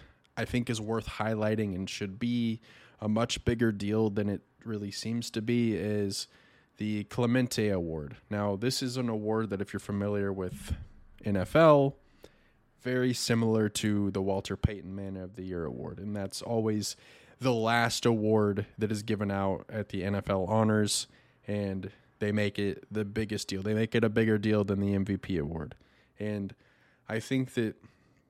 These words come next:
we need to understand the importance of not only being a great player on the field, but being great inside of your community and just,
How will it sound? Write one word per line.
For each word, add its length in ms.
we 80
need 160
to 80
understand 360
the 80
importance 560
of 380
not 120
only 140
being 220
a 80
great 340
player 500
on 260
the 80
field, 260
but 120
being 440
great 420
inside 460
of 120
your 120
community 720
and 260
just, 360